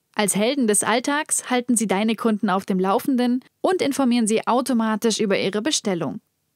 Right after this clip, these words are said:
Zum Beispiel werden deine Kunden bei Versand automatisch darüber informiert und erhalten einen Tracking-Link, mit dem sie die Sendung verfolgen können. Work smart, not hard. Zumindest nicht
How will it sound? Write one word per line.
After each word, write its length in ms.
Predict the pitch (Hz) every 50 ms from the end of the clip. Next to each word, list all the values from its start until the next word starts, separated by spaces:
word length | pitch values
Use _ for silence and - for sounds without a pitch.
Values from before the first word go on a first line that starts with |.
| _ _ _ _ _ _ _ _ _ _
Zum 200 | - - 214 190
Beispiel 440 | 185 165 156 180 - - 277 285 254
werden 240 | 269 277 269 277
deine 240 | 254 247 262 254 277
Kunden 340 | - - 269 262 - 233 240
bei 140 | 247 247 240
Versand 480 | - 254 - 233 220 214 208 - -
automatisch 680 | 208 233 277 - 302 269 226 226 233 247 - 262 220 -
darüber 380 | 226 208 185 208 202 196 180
informiert 600 | - 196 202 - 202 185 180 190 214 240 247 - -
und 140 | - 247 247
erhalten 400 | 269 254 247 277 285 277 - 226
einen 180 | - 202 190 190
Tracking-Link, 720 | - - 214 202 - 240 220 220 226 226 226 233 - -
mit 160 | 269 233 240
dem 160 | 220 214 214
sie 120 | - 240 214
die 120 | 254 233
Sendung 320 | 202 208 185 190 196 208
verfolgen 480 | - - 330 - - 285 208 185 175 180
können. 340 | - - 202 180 156 - - _ _ _ _ _ _ _ _ _ _ _ _ _ _ _ _ _ _ _ _ _ _ _ _ _ _ _ _ _ _ _
Work 260 | 185 190 226 330 - -
smart, 500 | - 302 269 - - - - - - - _ _
not 360 | - 180 180 185 214 240 240 202
hard. 440 | 208 180 - - - - - - _ _ _ _ _ _ _ _ _ _ _ -
Zumindest 500 | - - 330 359 370 349 339 302 - -
nicht 300 | 277 269 277 - - -